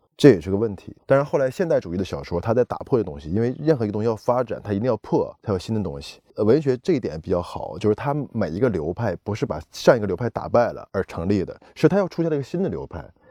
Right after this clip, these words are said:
上个流派还在，大家都在这个丛林里，文学的丛林里，一棵一棵树都有，你愿意去在哪棵树上爬，你自己去爬，没有哪个真正的是奥林匹克的冠军胜利者。嗯。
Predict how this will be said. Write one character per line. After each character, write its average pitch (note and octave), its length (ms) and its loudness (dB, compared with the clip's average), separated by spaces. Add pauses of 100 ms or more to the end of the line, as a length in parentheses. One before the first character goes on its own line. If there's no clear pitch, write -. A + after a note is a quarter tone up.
上 A3+ 160 6
个 D#3 40 6
流 B2 100 2
派 C#3+ 120 -2
还 F2 220 -8
在， B2 260 -2 (360)
大 C#3+ 100 10
家 D3+ 100 6
都 D#3+ 140 0
在 F3 100 0
这 C#3 120 -2
个 B2 40 -4
丛 G2 280 -4
林 A#2 120 0
里， G2 200 -4
文 F#2+ 120 2
学 A2+ 140 -2
的 G#2 80 4
丛 F#2+ 180 -4
林 F#2+ 120 -2
里， - 240 -8
一 B2+ 120 4
棵 A#2 160 0
一 G#2 60 2
棵 G2+ 160 -4
树 G#2 160 -4
都 B2+ 160 0
有， F#2 140 -2 (160)
你 G2 100 0
愿 C#3 260 4
意 F#2+ 60 -4
去 G#2+ 160 -6
在 A#2 140 -2
哪 D#2 100 -6
棵 E2 100 -6
树 G2 140 -4
上 F2+ 80 -2
爬， B1+ 340 -8 (140)
你 F#2 140 2
自 G#2+ 80 0
己 F#2+ 60 2
去 F#2 100 -2
爬， - 280 -12 (140)
没 A#2+ 140 6
有 D#3+ 80 6
哪 C3+ 180 -4
个 F2 100 -10
真 A2+ 140 -2
正 B2+ 80 0
的 G#2+ 80 -2
是 A2+ 80 -4
奥 A2+ 80 2
林 G#2 140 0
匹 A2+ 160 -8
克 G#2+ 160 2
的 F2+ 120 -4 (160)
冠 G#2+ 160 4
军 F2 160 -4
胜 A#2 160 -4
利 A2 120 -4
者。 - 120 -12 (440)
嗯。 - 260 -14